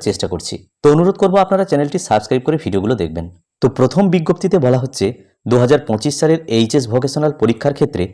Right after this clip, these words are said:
দ্বাদশ শ্রেণী ছাত্রছাত্রীদের স্কিল সার্টিফিকেট কোর্স করার জন্য প্র্যাকটিক্যাল অ্যাসেসমেন্ট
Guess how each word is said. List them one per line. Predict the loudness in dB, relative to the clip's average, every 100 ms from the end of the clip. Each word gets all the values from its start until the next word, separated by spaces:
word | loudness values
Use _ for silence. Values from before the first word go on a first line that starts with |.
| _ _ _
দ্বাদশ | 2 4 4 2
শ্রেণী | 0 0 -2
ছাত্রছাত্রীদের | -2 0 0 0 -2 -2 -2 -4 0
স্কিল | 2 2 2
সার্টিফিকেট | 4 4 0 0 -2 0
কোর্স | 0 0 0
করার | 2 2 4 2
জন্য | 0 -2 -6 _ _ 2
প্র্যাকটিক্যাল | 2 2 0 2 2
অ্যাসেসমেন্ট | -2 0 -2 0 -2